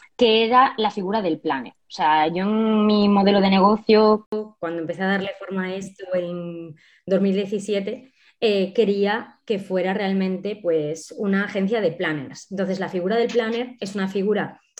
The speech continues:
completa, eh, un rol completo, capaz de desarrollar todas las áreas y todos los aspectos que tiene, por ejemplo, un plan de marketing,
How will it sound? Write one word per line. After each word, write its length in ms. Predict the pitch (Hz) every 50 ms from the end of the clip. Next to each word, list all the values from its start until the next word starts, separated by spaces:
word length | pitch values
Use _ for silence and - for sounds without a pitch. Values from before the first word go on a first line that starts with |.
| _ _
completa, 720 | - 190 185 180 - 202 220 214 - 254 302 - - - _ _ _ _ _ _ _
eh, 180 | - 202 190 180
un 180 | 180 196 214 196
rol 260 | 202 214 202 185 185
completo, 720 | - 185 175 180 180 190 190 190 190 247 302 - - _ _
capaz 380 | - 196 180 - 190 175 196 190
de 120 | 185 185 175
desarrollar 720 | 170 175 170 170 165 165 170 175 190 190 190 175 156 - - _ _ _ _ _ _ -
todas 280 | 233 220 233 262 269
las 220 | 277 247 226 - 214
áreas 340 | 214 196 185 180 170 165 175
y 80 | 175
todos 280 | - 185 180 190 208 208
los 300 | 208 208 190 180 185 -
aspectos 540 | 180 165 - - 214 196 - - 165 156 -
que 100 | - 151
tiene, 240 | 170 165 170 175 175
por 120 | 170 180
ejemplo, 220 | 196 185 180 180 175
un 120 | 175 165
plan 180 | 180 165 165 170
de 60 | 175
marketing, 540 | 190 196 202 196 240 220 247 262 269 262 262